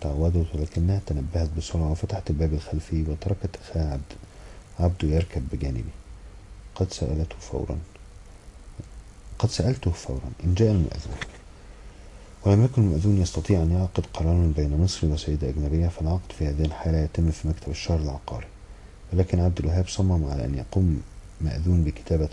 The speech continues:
العقد حتى يحتفظ بالمظاهر الشرعية، ويكفي أن زوجته مسلمة حتى لو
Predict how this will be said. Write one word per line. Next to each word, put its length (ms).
العقد 300
حتى 280
يحتفظ 520
بالمظاهر 480
الشرعية، 460
ويكفي 320
أن 160
زوجته 460
مسلمة 460
حتى 300
لو 120